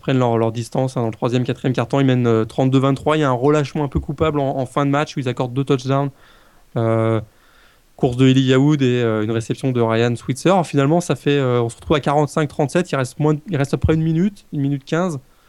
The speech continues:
Euh, donc, normal-, logiquement, North Carolina tente un onside kick. Et là, c'est là où arrive la controverse, finalement.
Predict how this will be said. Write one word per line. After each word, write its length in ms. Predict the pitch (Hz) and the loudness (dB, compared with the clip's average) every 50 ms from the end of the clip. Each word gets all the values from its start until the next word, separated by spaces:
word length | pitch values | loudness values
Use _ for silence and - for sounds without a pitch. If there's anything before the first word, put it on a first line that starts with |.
| _ _ _ _ _ - | _ _ _ _ _ -14
Euh, 380 | 165 135 123 120 120 120 120 117 | -10 -6 -4 -2 -2 -2 -2 -2
donc, 240 | 117 123 120 - - | -2 -2 -4 -2 -2
normal-, 320 | 147 135 135 139 139 135 135 135 127 123 127 143 196 - - - - - | 0 0 2 2 2 2 0 0 -2 -4 -6 -6 -8 -10 -14 -16 -12 -6
logiquement, 600 | 165 143 143 143 131 147 143 - - 156 156 156 | -2 0 0 0 0 -2 -4 0 2 2 4 4
North 140 | 147 135 - | 2 0 0
Carolina 420 | - 143 135 131 131 135 143 143 | 0 0 2 2 2 2 0 0
tente 300 | 139 - 147 147 135 - | 0 0 -2 -2 0 0
un 160 | 131 120 117 123 | -2 0 2 2
onside 320 | 131 127 - 143 127 127 | 0 0 0 -2 -2 0
kick. 240 | - 175 190 - - | -2 -2 -2 2 2
Et 260 | 131 117 117 117 113 | 2 2 2 2 2
là, 160 | 113 131 147 | 2 2 0
c'est 160 | 143 - - | 0 -2 -2
là 80 | 120 127 | -2 -2
où 200 | 139 131 123 117 | 0 0 0 0
arrive 180 | 113 117 123 127 | 0 0 0 0
la 100 | 123 143 | -2 0
controverse, 520 | - 139 127 127 - 131 117 135 156 160 | 0 -2 0 0 0 2 2 2 0 -2
finalement. 420 | - - 131 120 117 117 123 151 | -4 -4 -2 -2 0 0 -2 -2